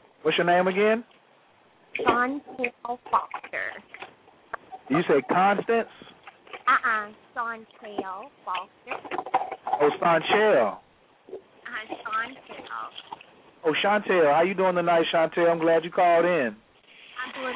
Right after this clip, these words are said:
Speaker 2: wonderful, sir. Thank you.
Speaker 1: Where you at, Louisiana?
Speaker 2: Uh-huh,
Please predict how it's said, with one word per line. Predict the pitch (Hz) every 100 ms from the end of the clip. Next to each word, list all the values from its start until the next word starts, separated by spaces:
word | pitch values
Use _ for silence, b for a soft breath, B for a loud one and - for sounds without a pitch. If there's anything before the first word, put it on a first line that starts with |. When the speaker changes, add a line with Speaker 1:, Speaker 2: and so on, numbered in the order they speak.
| 226
Speaker 2:
wonderful, | 220 220 220 - 202 -
sir. | 190 165 -
Thank | 202 202 214 -
you. | 185 165 175 - - - - - - - -
Speaker 1:
Where | 151 185
you | 202 196
at, | 208 170
Louisiana? | 175 190 190 208 214 208
Speaker 2:
Uh-huh, | 202 - - - - - - - 220 220 226 220